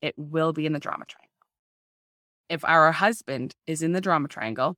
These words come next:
which if he's responding offended and defensive, he is, no good communication can happen.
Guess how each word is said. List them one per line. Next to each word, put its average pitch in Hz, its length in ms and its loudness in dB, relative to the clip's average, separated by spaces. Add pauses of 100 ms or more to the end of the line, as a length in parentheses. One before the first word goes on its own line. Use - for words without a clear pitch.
(100)
which 165 220 -4
if 160 100 -8
he's 156 180 -8
responding 156 500 -2
offended 151 440 -2
and 160 100 -2
defensive, 160 500 -4
he 185 120 -8
is, 139 500 -8 (880)
no 139 180 -2
good 147 220 -2
communication 175 600 0
can 214 120 -2
happen. 214 400 -4